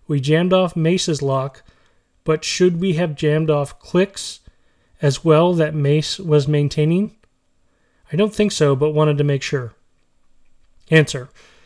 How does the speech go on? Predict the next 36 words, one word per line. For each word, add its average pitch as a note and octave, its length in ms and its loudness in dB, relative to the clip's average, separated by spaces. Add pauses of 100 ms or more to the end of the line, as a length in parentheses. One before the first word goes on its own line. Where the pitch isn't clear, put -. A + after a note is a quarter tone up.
(260)
No. C3+ 420 4
When D3 120 0
a D3+ 80 4
ship A3 240 2
becomes A3 400 0
jammed, D#3 340 2
the D3 100 2
player E3+ 380 2
whose F3+ 240 2
effect E3+ 400 -2
causes D#3 360 -2
the D3 80 -2
ship - 340 -6
to D3+ 100 -4
gain D3 320 0
the F3 120 -2
jam D3+ 300 0
token C#3 380 -2
chooses F3+ 540 -4 (300)
for D#3+ 200 0
the D#3+ 100 0
ship - 320 -2
to E3+ 100 -4
either D3+ 200 0
remove D3 500 2
one D#3+ 140 0
of E3+ 80 -4
its F3 140 -4
green D#3 340 0
tokens D3 440 0
or D#3 140 -4
break C#3+ 300 0
one C#3+ 140 0
of C3+ 80 -4
its - 200 -6
locks. B2+ 400 -8